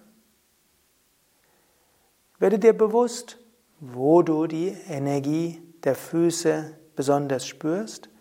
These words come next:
wo das energetische Zentrum der Füße ist. Gehe beim Einatmen mit deiner Bewusstheit in das energetische Zentrum der Füße, da wo du es jetzt spürst,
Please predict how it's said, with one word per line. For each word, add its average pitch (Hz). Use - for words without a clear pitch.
wo 151
das 131
energetische 147
Zentrum 160
der 143
Füße 139
ist. 175
Gehe 240
beim 160
Einatmen 180
mit 185
deiner 156
Bewusstheit 147
in 202
das 151
energetische 151
Zentrum 160
der 147
Füße, 220
da 139
wo 147
du 139
es 139
jetzt 131
spürst, 185